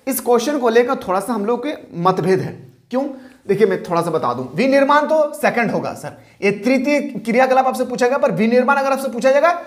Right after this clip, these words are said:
तो द्वितीय क्रियाकलाप है। लेकिन जो बैंकिंग sector है ना, बैंकिंग और परिवहन, ये दोनों जो है ना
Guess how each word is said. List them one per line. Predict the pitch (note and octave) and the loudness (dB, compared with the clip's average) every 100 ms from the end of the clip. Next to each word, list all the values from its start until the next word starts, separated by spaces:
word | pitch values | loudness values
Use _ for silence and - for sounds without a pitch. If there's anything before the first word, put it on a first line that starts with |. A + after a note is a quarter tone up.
| - - | -16 -8
तो | A3+ | -4
द्वितीय | C4 C#4 D#4+ | -2 -2 -2
क्रियाकलाप | B3+ A3+ F#3+ E3 D#3+ | 4 4 4 0 0
है। | |
लेकिन | D#3 B3+ D4+ G3 - - - | 2 2 4 -2 -4 -16 -10
जो | C4 | -6
बैंकिंग | E3 F3+ E3+ D#4 C#4 | -2 -2 -4 -8 -6
sector | B3 - D#4 | -8 -8 -6
है | D4 | -4
ना, | |
बैंकिंग | D#3+ F3+ F3+ - A3 - - - - | -2 -2 -2 0 0 0 -6 -12 -2
और | G3 | 0
परिवहन, | G3 F3+ F3 F3+ G#3+ - | 0 -2 0 0 0 -2
ये | - | -6
दोनों | C#3+ F#3+ G#3 B3 | -6 -6 -4 -2
जो | A3 | -2
है | G#3+ | 0
ना | C4 - | -2 -4